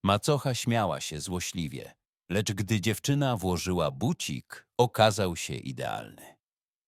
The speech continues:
Książę rozpoznał w niej piękną nieznajomą z balu i zabrał ją do pałacu.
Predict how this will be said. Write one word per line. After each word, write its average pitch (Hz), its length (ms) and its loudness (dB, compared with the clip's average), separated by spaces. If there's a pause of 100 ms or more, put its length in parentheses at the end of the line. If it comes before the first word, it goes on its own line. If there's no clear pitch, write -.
(720)
Książę 139 420 6
rozpoznał 127 600 4
w 98 100 -2
niej 110 180 6
piękną 139 520 2
nieznajomą 104 680 2
z 73 80 -6
balu 82 520 0
i 95 120 -2
zabrał 131 600 2
ją 82 260 -2
do 62 140 -6
pałacu. - 720 -6